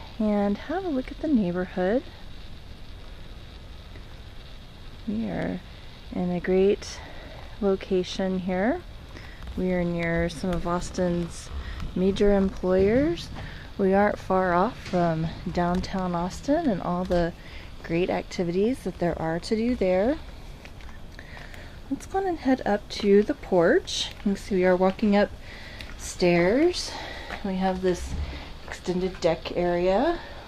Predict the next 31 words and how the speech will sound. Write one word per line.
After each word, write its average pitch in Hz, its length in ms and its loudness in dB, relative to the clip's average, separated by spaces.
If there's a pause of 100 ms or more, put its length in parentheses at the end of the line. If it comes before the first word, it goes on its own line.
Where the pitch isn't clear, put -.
off 196 160 -2
of 190 160 -2
the 190 100 0
front 185 320 -2
porch. - 760 -2 (1400)
And 220 440 2
we'll 214 120 0
go 214 80 0
on 214 140 4
and 214 100 4
head 220 320 6
in. 233 420 4 (1900)
And 214 80 2
here 214 220 6
right 214 180 10
at 233 160 6
the 269 140 8
front 254 520 6
we 220 120 6
have 202 280 2
stairs. 202 840 4 (540)
And 240 120 2
then 190 140 6
to - 160 -2
the 196 80 10
left 185 320 8
of 220 140 6
us 294 320 6
we 202 140 6
have 180 600 4
the 180 300 0